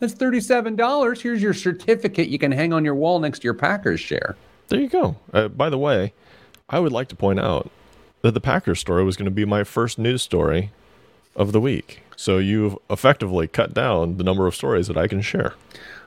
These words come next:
Speaker 1: "Oh, you want, you want to name pa-, part of this glacier? Sure. Uh, I, I'll sell you part of the glacier naming rights. What do you wanna name it? Rick Swink? Okay, fine. This is Rick Swink the Glacier. There you go."
Speaker 2: How about you name, uh, potholes around town every spring?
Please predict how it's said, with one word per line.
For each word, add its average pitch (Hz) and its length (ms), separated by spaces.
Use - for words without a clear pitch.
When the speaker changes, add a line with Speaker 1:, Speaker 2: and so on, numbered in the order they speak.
Speaker 1:
"Oh, 254 140
you 208 140
want, 160 140
you 190 100
want 214 140
to 190 80
name 185 320
pa-, 170 300
part 202 240
of - 20
this 196 160
glacier? 226 400
Sure. 381 400
Uh, 175 340
I, 214 220
I'll 330 220
sell 247 240
you 196 80
part 190 200
of 175 60
the 165 60
glacier 165 340
naming 156 240
rights. 202 240
What 262 80
do 269 40
you 262 40
wanna 247 140
name 277 140
it? 311 120
Rick 220 240
Swink? 302 500
Okay, 294 380
fine. 302 360
This 196 140
is 196 140
Rick 233 180
Swink 254 340
the 277 60
Glacier. 277 460
There 170 160
you 220 80
go." 269 400
Speaker 2:
How 107 80
about 156 220
you 135 80
name, 117 400
uh, 98 180
potholes - 640
around - 260
town 80 280
every 80 160
spring? - 300